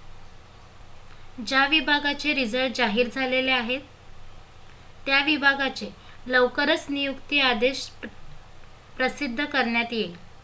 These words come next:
विद्यार्थी मित्रांनो, तुम्हाला माहीतच असेल, पोलीस भरतीची फॉर्म भरण्याची जी डेट आहे,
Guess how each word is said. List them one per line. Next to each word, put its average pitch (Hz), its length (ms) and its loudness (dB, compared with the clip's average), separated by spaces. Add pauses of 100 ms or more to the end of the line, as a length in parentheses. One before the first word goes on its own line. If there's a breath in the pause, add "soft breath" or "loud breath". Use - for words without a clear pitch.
(1200)
विद्यार्थी 262 480 2
मित्रांनो, 285 600 -2
तुम्हाला 254 320 0
माहीतच 247 500 -2
असेल, 277 300 -6 (560 loud breath)
पोलीस 269 420 2
भरतीची 302 500 0
फॉर्म 240 400 2
भरण्याची 262 500 0
जी 277 160 0
डेट 240 340 4
आहे, 220 240 0